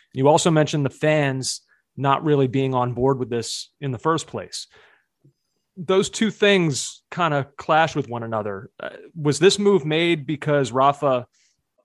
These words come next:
genuinely deserved to go, or was this move made more because they were kinda looking to appease a fan base that was just mad about this appointment to begin with?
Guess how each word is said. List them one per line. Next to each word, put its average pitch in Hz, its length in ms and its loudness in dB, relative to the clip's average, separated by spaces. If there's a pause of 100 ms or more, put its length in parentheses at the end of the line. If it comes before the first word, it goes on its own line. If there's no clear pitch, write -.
(200)
genuinely 147 800 0
deserved 127 520 0
to 131 60 -6
go, 131 480 0
or 147 120 -2
was 123 160 -4
this 156 180 -4
move 156 260 0
made 139 380 0
more 135 240 0
because 127 640 -6
they 151 120 -4
were 165 180 -4
kinda 156 340 0
looking 143 280 0
to 135 180 -4
appease 151 360 -4
a 127 60 -4
fan 135 280 -4
base 117 280 -4
that 120 120 -8
was 120 160 -8
just - 300 -8 (180)
mad 127 400 2
about 120 260 -2
this - 140 -14
appointment 117 380 -8
to - 60 -20
begin 110 320 -12
with? 87 180 -18